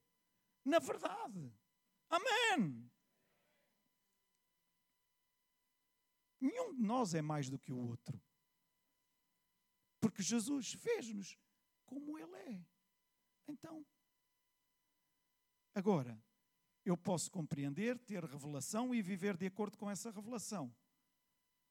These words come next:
Ou posso não compreender e não viver de acordo com essa revelação. E depois dizemos, "Ah, então Deus ama mais o Pedro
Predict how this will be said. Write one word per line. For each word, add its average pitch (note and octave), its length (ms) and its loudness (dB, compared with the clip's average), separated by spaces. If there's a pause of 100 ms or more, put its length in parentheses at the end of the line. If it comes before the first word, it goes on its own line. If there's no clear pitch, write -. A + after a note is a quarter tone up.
(100)
Ou F3+ 160 6
posso - 440 0
não E3 140 -2
compreender G#3+ 720 -2 (380)
e G3+ 100 4
não G3 140 2
viver G#3 340 2
de A3 100 -2
acordo B3 280 -2
com C#4 140 -4
essa C4+ 180 -4
revelação. C4 580 -8 (300)
E G3 60 0
depois G#3 260 0
dizemos, E3+ 400 -4 (200)
"Ah, B4+ 200 -6
então F#4 260 -10
Deus D#4 240 -8
ama C#4+ 180 -4
mais A#3+ 240 -4
o G#3 60 -4
Pedro F4 420 -4